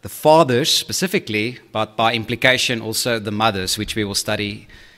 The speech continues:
in depth as well. So let's read together, um, Ephesians six from verse one.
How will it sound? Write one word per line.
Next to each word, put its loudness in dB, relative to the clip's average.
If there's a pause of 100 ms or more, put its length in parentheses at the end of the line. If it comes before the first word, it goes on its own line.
(140)
in -4
depth -6
as -10
well. -4 (340)
So 0
let's -2
read -2
together, 2 (220)
um, -8
Ephesians -4
six -4
from -2
verse -4
one. -4